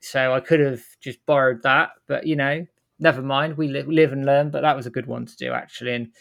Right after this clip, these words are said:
sort of exploring those a bit more in detail was good fun. I then did, I've got a Ryo Hazuki statue, the first Figures exclusive. I managed to pick that up from a community member for a really good price,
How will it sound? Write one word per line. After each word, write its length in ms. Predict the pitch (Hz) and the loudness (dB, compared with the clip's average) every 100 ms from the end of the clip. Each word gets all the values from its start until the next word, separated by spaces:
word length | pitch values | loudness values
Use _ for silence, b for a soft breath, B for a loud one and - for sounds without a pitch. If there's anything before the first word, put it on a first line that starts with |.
| b | b
sort 260 | - 127 117 | -14 -12 -14
of 80 | _ | _
exploring 520 | 139 - - 131 123 123 | -18 -10 -2 0 0 0
those 200 | 123 107 | -4 -4
a 60 | |
bit 160 | 123 123 | -10 -8
more 340 | 123 123 127 | -6 -6 -6
in 100 | 123 | -10
detail 360 | 120 120 120 123 | -8 -10 -8 -10
was 100 | 120 | -12
good 140 | 120 | -16
fun. 480 | - 156 151 147 143 | -6 2 2 2 -4
I 300 | 143 139 139 139 | -2 0 0 2
then 360 | 151 143 143 | 2 4 0
did, 360 | 131 135 131 120 - _ - | -2 -2 -2 -6 -18 _ -8
I've 240 | 123 - | -8 -4
got 220 | 147 - - | -6 -6 -6
a 80 | |
Ryo 160 | 131 143 | -2 0
Hazuki 400 | 127 123 156 151 | 0 -2 -2 -4
statue, 640 | - 156 143 - 165 160 135 | -4 -4 -4 -6 -4 -4 -6
the 100 | 143 | -6
first 240 | 147 139 | -2 -4
Figures 320 | - 147 127 | -4 -6 -6
exclusive. 720 | 120 - - 151 143 156 151 139 | -10 -12 -4 -2 -2 -4 -4 -4
I 120 | 135 | -6
managed 260 | 135 127 | -6 -8
to 80 | - | -12
pick 160 | 139 - | -12 -8
that 100 | 139 | -6
up 160 | 139 | -8
from 140 | - 131 | -10 -10
a 20 | |
community 460 | - 139 135 - 139 | -6 -6 -6 -6 -4
member 400 | 135 135 131 131 | -2 -2 -2 -4
for 240 | - 135 | -6 -8
a 100 | 131 | -8
really 360 | 135 143 147 120 | -8 -2 -2 -2
good 180 | 123 - | -8 -10
price, 520 | - 123 127 - - | -6 -4 -6 -10 -18